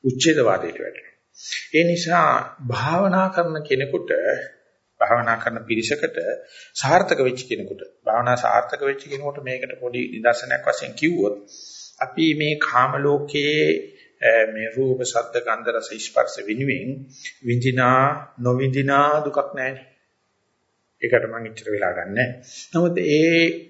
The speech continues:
ඒ දුක්, අ, ඒවා, ඒවා උපයන්න බොහොම අමාරුයි. ඒ අමාරු උපයපු දේ අපි යම් ආකාරයකට ධාර්මික විදියට ගෙවම් කරලා අපි ශ්‍රද්ධා, විරිය, සති, සමාධි, ප්‍රඥා කියන මේ,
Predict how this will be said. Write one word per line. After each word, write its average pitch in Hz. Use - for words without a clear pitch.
ඒ 127
දුක්, 139
අ, 107
ඒවා, 117
ඒවා 113
උපයන්න 113
බොහොම 127
අමාරුයි. 127
ඒ 120
අමාරු 120
උපයපු 127
දේ 127
අපි 131
යම් 127
ආකාරයකට 147
ධාර්මික 139
විදියට 135
ගෙවම් 120
කරලා 131
අපි 143
ශ්‍රද්ධා, -
විරිය, 107
සති, 113
සමාධි, 139
ප්‍රඥා 135
කියන 143
මේ, 139